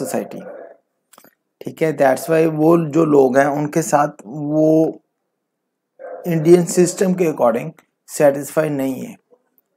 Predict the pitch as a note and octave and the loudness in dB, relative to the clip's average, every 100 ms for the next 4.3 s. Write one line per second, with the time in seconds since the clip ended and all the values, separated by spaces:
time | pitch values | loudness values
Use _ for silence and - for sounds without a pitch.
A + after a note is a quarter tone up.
0 | _ _ _ _ _ _ - C3 E3 C#3+ | _ _ _ _ _ _ -10 -6 -6 -6
1 | - _ _ - _ - - - _ - | -10 _ _ -20 _ -20 -18 -20 _ -20
2 | - - F3 D#3+ D#3 C#3+ C#3 D3+ E3+ D#3 | -10 0 2 2 -2 2 2 2 0 -4
3 | D3 D3 D#3 D#3 D3 C#3 C#3+ D#3 D#3+ C#3+ | -4 0 0 0 -4 -4 -8 -6 -6 -4
4 | D3 D3+ D3+ | -4 -6 -8